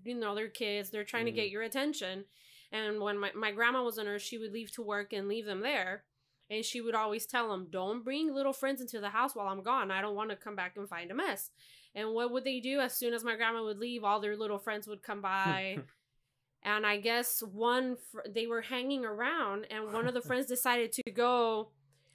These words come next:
Speaker 1: to the restroom, which was, like, literally mid hallway. And I guess he looked up and he called them over and he was like, "Whose head is that up there?"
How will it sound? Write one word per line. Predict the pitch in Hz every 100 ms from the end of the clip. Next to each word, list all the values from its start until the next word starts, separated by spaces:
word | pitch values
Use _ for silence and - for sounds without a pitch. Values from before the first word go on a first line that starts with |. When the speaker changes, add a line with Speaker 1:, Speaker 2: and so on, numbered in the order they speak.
| _
Speaker 1:
to | - 285
the | 247
restroom, | 226 247 - 240 233
which | 220 220
was, | 220 202
like, | 208 190
literally | 208 226 240 220 202
mid | 208 233
hallway. | 214 - 240 254 196 190 254 _ _ _ _
And | 226
I | 233
guess | 220 254 -
he | 254
looked | 240 247 -
up | 240 339 233 - _ 226
and | 240
he | 226 254
called | - 269 247 233
them | 226
over | 285 330
and | 233 233
he | 269
was | 269
like, | 240 214
"Whose | - 330 -
head | 269 466
is | 349
that | 220 196
up | 185
there?" | 190 180 170